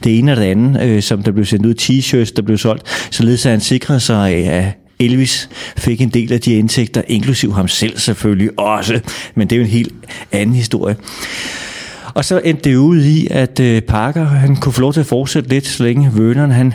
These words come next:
levede. Men i nitten nioghalvfjerds, øh, der dør Vernon Presley af et hjertetilfælde. Og så er der jo kun en arving. Det er en mindreårig datter, Lisa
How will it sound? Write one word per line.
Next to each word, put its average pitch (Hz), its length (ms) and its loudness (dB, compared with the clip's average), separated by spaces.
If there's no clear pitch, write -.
levede. 104 440 0
Men 127 140 4
i 127 60 4
nitten 143 500 4
nioghalvfjerds, 123 920 2
øh, 117 280 2
der 117 80 2
dør 120 400 0
Vernon 110 360 2
Presley 104 380 0
af 107 100 2
et 92 60 -2
hjertetilfælde. 92 680 -4
Og 110 100 -4
så 123 100 0
er 113 40 0
der 110 80 0
jo 104 80 0
kun 104 220 0
en 107 160 2
arving. 113 420 -2
Det 110 80 2
er 104 40 0
en 92 100 0
mindreårig 104 640 0
datter, 110 260 0
Lisa 113 420 0